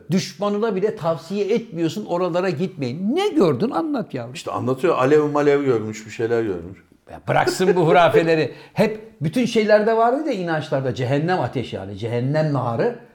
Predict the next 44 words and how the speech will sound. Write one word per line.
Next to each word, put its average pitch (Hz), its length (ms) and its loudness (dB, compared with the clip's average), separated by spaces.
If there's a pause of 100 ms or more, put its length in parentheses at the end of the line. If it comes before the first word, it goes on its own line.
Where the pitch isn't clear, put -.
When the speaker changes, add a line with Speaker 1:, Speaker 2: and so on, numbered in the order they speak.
(180)
Speaker 1:
O 170 120 0
da 196 100 -2
diyor 214 120 0
ki, 180 60 -6
"Ulan 180 140 -4
şimdi 160 240 -8
bir 151 60 -4
yalan 151 280 0
attık - 340 -4
ama 117 260 0
biz 120 140 -8
öbür 135 160 -4
tarafa 123 380 -4
gittik 120 420 -8
geldik, 123 380 -6
ne 151 140 -4
diyeyim? 156 240 -6 (300)
Ne, 190 240 -4
nasıldı 220 380 2
orası? 196 400 -4 (160)
Çok 302 260 2
sıcaktı 220 480 -4
ya. 143 420 0
Alevler 226 460 2
vardı." 202 340 -2
Speaker 2:
Abi, 247 140 2
Speaker 1:
Ee? 294 480 2 (200)
Speaker 2:
abi, 110 420 -2 (160)
o 135 120 -2
tarafa 131 380 0
gidip 123 360 -4
geri 117 240 -2
gelen 123 320 0
adamın 117 460 -4
ille 123 320 -4
"Çok 139 240 -6
sıcaktı." 117 540 -6
demesine 113 420 -6
gerek 113 300 -4
yok 202 180 -2
ki. - 100 -6
Speaker 1:
Bu 123 120 -2
öyle 196 180 0
diyor. 110 140 -4